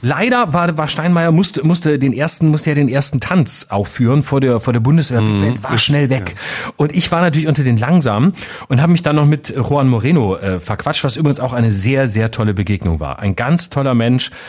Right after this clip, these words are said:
Speaker 1: toller Journalist, das war sehr spannend, ähm, und, äh, ja, ja, wirklich, wirklich schön. Da habe ich mich mit ihm ein bisschen verquatscht und, äh, dann habe ich noch irgendjemanden getroffen und dann lief ich, lief ich Richtung Ausgang. Und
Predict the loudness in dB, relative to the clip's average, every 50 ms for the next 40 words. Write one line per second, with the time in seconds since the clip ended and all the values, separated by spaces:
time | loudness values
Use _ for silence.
0 | -18 -6 -4 0 0 0 2 2 0 2 2 0 0 0 -2 -4 -2 -2 -2 0
1 | 0 0 -2 -2 -4 -2 -2 0 2 0 0 -2 -4 -4 -4 -2 0 0 -2 -2
2 | -2 -4 -4 -4 -6 -8 -8 -8 -8 -8 -12 -12 -10 -8 -6 -6 -6 -4 -4 -6
3 | -4 -4 -4 -4 -2 -4 -4 -4 -4 -4 -4 -4 -2 0 0 2 4 4 4 4
4 | 2 2 2 2 2 2 0 -2 -4 -4 -6 -4 -4 -4 -4 -4 -8 -10 -12 -12
5 | -12 -10 -12 -12 -6 -2 0 0 0 0 -2 -2 -2 0 0 0 0 2 0 0
6 | 0 2 2 2 2 2 2 0 -2 -2 -4 -4 -2 -2 -2 0 0 0 -2 0
7 | 0 0 0 -2 -4 -8 -12 -14 -14 -14 -12 -6 -2 0 0 0 0 -2 -2 -2
8 | -2 -4 -4 -4 -4 -4 -2 -2 -2 -2 -2 -2 -4 -4 -2 -4 -2 -2 -2 -2
9 | -2 -2 -4 -4 -4 -6 -10 -10 -14 -20 _ _ _ _ _ _ _ _ _ _
10 | _ _ _ _ -12 -6 -6 -6 -6